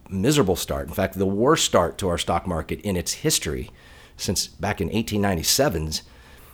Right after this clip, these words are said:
start of our markets, was much more to do with things not happening here in the United States than the things that are actually happening in the United States. Terrorism, isis,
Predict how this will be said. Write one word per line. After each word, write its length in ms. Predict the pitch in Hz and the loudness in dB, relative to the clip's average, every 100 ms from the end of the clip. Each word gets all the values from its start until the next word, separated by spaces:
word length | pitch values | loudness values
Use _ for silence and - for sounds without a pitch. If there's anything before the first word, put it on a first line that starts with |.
| - | -14
start 380 | - - 127 143 | -6 4 8 8
of 80 | 98 | 6
our 140 | 85 | 2
markets, 540 | 82 82 - 82 - - - - - - - | 0 -2 -2 -4 -4 -6 -14 -20 -20 -20 -4
was 440 | 113 95 - - - | -2 0 0 -4 -8
much 420 | 98 127 165 - - | 4 4 4 0 -2
more 280 | 107 117 151 | 4 8 8
to 100 | 120 | 6
do 340 | 101 98 92 90 | 2 2 2 0
with 220 | 104 98 | -2 -2
things 320 | - 104 90 | 0 0 2
not 340 | 90 101 139 - | 2 2 0 -2
happening 440 | 107 95 - 87 | -2 -2 -2 -2
here 180 | 73 90 | 0 0
in 60 | 82 | 0
the 40 | |
United 300 | 82 80 78 | 0 -2 -2
States 540 | - 80 78 - - - - | -4 -4 -4 -4 -6 -8 -4
than 140 | 95 | -2
the 60 | 90 | 0
things 340 | 104 95 85 | 0 0 0
that 100 | 92 | 0
are 80 | 87 | 2
actually 560 | 87 - 87 78 76 - | 0 -2 -2 -4 -4 -8
happening 560 | - 131 - 69 - - - | -4 -2 -2 -4 -8 -12 -4
in 140 | 95 | -4
the 60 | 73 | -2
United 280 | 69 65 64 | -6 -6 -4
States. 460 | - 52 - - - - - - - - - | -6 -6 -6 -8 -8 -20 -20 -20 -20 -20 -10
Terrorism, 720 | - 131 123 98 82 76 57 - - - - - | -4 4 6 6 4 -2 -6 -12 -18 -18 -18 0
isis, 720 | 101 101 - 78 - - - | 2 4 2 2 0 0 -2